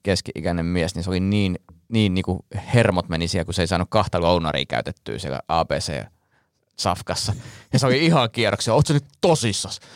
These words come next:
Oot sä nyt tosissas? Ei yksi vaan. Ei, ei, miten voi? No, mä voisin vaan jumalauta kävellä tosta ovesta kaksi kertaa. Kyllä tää en, et, oot sä jumalauta, et sä, et sä nyt, et sä nyt, oi, et sä jumalauta." Ja se toinen on siinä, että kyllä tää meidän tämmönen käytö, "Ei juma-,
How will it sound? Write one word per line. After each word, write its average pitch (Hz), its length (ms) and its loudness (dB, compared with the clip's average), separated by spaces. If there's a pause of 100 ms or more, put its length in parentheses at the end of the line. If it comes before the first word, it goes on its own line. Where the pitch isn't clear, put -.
Oot 170 120 2
sä 190 80 0
nyt 190 200 -4
tosissas? 135 460 0 (280)
Ei 202 160 6
yksi - 360 2
vaan. 107 180 0
Ei, 156 200 4
ei, 165 120 -4
miten 131 320 0
voi? 117 160 2
No, 156 200 -4 (200)
mä 190 180 -2
voisin 170 180 0
vaan 180 140 2
jumalauta 180 400 2
kävellä 143 260 2
tosta - 260 -6
ovesta 127 260 -2
kaksi - 340 -2
kertaa. 104 360 -2
Kyllä 123 180 -10
tää 160 180 4
en, 160 200 2
et, 147 140 -4 (360)
oot 240 220 0
sä 214 60 -2 (100)
jumalauta, 202 460 4 (200)
et 208 200 0
sä, 190 100 0 (600)
et 247 140 0
sä 226 80 0
nyt, 214 120 -6 (140)
et 254 120 0
sä 220 140 -2
nyt, 208 200 -4
oi, 262 300 2
et 233 200 2
sä 247 140 -2
jumalauta." 185 520 2
Ja 165 100 -2
se - 60 -12
toinen 165 300 4
on 131 80 4
siinä, 110 180 2
että - 120 -8
kyllä 156 180 -4
tää 143 120 0
meidän 156 220 0
tämmönen 135 260 0
käytö, 117 280 -4
"Ei 233 240 0
juma-, 254 240 -4